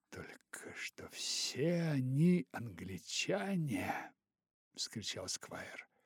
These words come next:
"Сэр, я, кажется, нашёл бы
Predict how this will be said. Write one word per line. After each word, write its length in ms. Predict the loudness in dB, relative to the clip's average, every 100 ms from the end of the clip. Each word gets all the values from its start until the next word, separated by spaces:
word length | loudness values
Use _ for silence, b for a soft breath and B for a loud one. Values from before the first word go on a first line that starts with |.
| _ _ _ _ _
"Сэр, 540 | 0 8 10 10 6 -10 _ _ _ _ _ _ _ -2
я, 220 | 2 2 4
кажется, 560 | 2 2 2 2 2
нашёл 720 | 0 -2 -2 0 0 0 0
бы 280 | -4 -6 -8